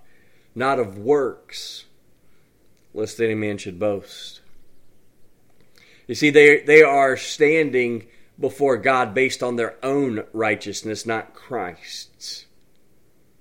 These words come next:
For those here this morning who believe that they can be good enough or do enough good to get into heaven,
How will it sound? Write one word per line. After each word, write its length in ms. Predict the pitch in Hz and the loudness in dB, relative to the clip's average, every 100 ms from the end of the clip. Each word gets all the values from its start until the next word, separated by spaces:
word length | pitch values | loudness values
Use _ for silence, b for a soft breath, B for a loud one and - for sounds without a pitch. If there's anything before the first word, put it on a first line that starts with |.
| _ _ _ _ _ b b b | _ _ _ _ _ b b b
For 140 | - 139 | 0 8
those 280 | 160 170 | 8 8
here 200 | 185 180 | 4 4
this 240 | 151 151 139 | 6 2 0
morning 520 | 143 156 160 143 127 | 2 4 4 2 0
who 280 | 139 135 - b b | -2 -2 -4 b b
believe 460 | 135 139 147 156 131 | 2 4 6 4 4
that 180 | 135 113 | 0 4
they 200 | 147 143 | 4 4
can 360 | 151 127 117 | 2 2 0
be 260 | 101 160 156 | 2 4 4
good 300 | 117 147 143 | 4 4 6
enough 400 | 135 131 127 - | 4 0 -4 0
or 280 | 127 117 107 | 2 2 0
do 640 | 120 107 156 160 147 - B B - | -6 2 8 8 8 2 B B -4
enough 480 | 147 147 139 120 113 | 0 2 0 -4 0
good 280 | 151 143 135 | 4 4 2
to 80 | |
get 200 | 117 135 | -2 0
into 240 | 131 120 113 | 0 -2 -2
heaven, 400 | 120 143 120 | -2 -2 -2